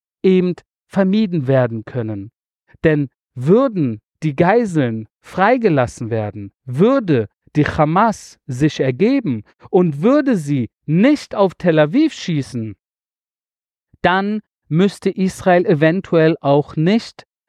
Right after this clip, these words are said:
in Rafah weiter vorgehen. Ursache, Wirkung, Täter, Opfer. Man darf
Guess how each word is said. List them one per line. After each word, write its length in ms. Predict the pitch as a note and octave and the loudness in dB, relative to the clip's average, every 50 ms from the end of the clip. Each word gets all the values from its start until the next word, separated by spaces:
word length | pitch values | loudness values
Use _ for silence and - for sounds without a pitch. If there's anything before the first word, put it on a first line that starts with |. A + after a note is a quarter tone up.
| _ - | _ -2
in 220 | - - F#3+ F#3 | 0 2 2 2
Rafah 600 | E3+ C#3+ D3 D#3 D#3 - - D#3+ D3+ D3+ D3 - - _ _ _ - | 2 2 2 2 2 2 0 2 2 2 0 -6 -14 _ _ _ -10
weiter 640 | B2+ B2 C3 B2+ B2+ B2 - - C3 B2 B2 A#2+ A#2+ _ _ _ _ _ | -2 2 2 2 2 0 -2 -4 -4 -4 -4 -6 -8 _ _ _ _ _
vorgehen. 640 | _ - - C3 B2+ B2 G#2 - A2 G#2 G#2 A2 A2 _ _ _ _ _ _ _ _ _ _ _ _ _ _ _ - | _ -4 0 0 0 0 -2 -6 -12 -12 -12 -16 -18 _ _ _ _ _ _ _ _ _ _ _ _ _ _ _ 0
Ursache, 760 | F3 F3 G3 G3 D#3+ F3 F#3+ F#3 F#3 - F#3+ F#3 F#3 F#3+ F#3 _ _ _ _ _ _ | 2 4 4 2 2 2 0 0 0 -2 0 0 0 0 -4 _ _ _ _ _ _
Wirkung, 640 | B2+ B2+ D3 D3+ C#3 - - - A2+ G#2 G2+ - - _ _ _ _ _ _ - | -2 0 2 2 2 -2 -6 -10 -8 -8 -10 -14 -18 _ _ _ _ _ _ -4
Täter, 640 | - F3 F3 F3+ F3+ - - F#3 F3+ F3 F3+ F3 - _ _ _ _ - | 0 2 2 2 2 2 2 2 2 2 0 -2 -6 _ _ _ _ -4
Opfer. 540 | - D3+ C3+ _ _ _ - A#2+ G#2+ G2+ _ _ _ _ _ _ _ _ _ _ _ _ _ _ _ _ _ | -2 -2 -2 _ _ _ -8 -8 -8 -8 _ _ _ _ _ _ _ _ _ _ _ _ _ _ _ _ _
Man 180 | - D3 D3 C#3+ | 0 0 2 4
darf 380 | E3+ E3+ F3 F#3 F#3 - - | 4 4 4 4 2 -2 -10